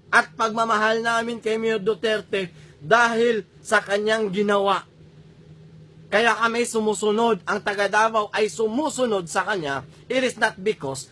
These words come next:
takot kami sa kanya. It is because dahil nirespeto namin siya. O, sabihin natin, nandun na yung takot. Kasi si Mayor Duterte, pagbatas ay batas. At saka, pag sinabi niyo po, ma'am, na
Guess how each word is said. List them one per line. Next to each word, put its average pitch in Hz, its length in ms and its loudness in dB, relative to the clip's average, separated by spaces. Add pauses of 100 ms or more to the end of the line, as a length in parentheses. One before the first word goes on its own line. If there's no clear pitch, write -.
(160)
takot 214 460 -2
kami 190 180 -4
sa 165 160 -6
kanya. 175 240 -2 (240)
It 233 160 2
is 226 240 -6 (160)
because 220 720 2 (480)
dahil 226 800 4 (240)
nirespeto 208 800 2
namin 160 320 -2
siya. 147 160 -4 (320)
O, 277 160 6
sabihin 247 320 -2
natin, 262 240 -2
nandun 254 320 -2
na 262 80 0
yung 262 160 -2
takot. 208 320 -2 (960)
Kasi 269 240 2
si 226 160 -2
Mayor 247 240 -2
Duterte, 202 560 -4 (240)
pagbatas 190 720 0
ay 170 160 2
batas. 151 560 -6 (400)
At 202 160 0
saka, 294 320 2 (320)
pag 208 80 0
sinabi 285 480 0
niyo 277 80 0
po, 277 160 -2
ma'am, 185 240 0
na 151 160 -6